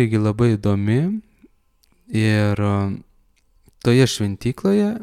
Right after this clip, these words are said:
yra garbinamas Nagų valdovas Šiva, Šiva Lingamas, kuris, kurį,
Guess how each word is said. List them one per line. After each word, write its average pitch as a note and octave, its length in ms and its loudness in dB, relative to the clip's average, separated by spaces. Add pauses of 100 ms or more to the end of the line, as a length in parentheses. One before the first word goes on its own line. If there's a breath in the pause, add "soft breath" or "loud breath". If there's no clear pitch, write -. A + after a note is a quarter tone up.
(280)
yra G#2+ 240 -2
garbinamas G#2 800 -2
Nagų G#2+ 480 0
valdovas G2 800 -2
Šiva, G2+ 560 -4 (160)
Šiva G2+ 400 -2
Lingamas, G2 720 -4 (580 soft breath)
kuris, G2+ 380 -8 (100)
kurį, B2+ 560 2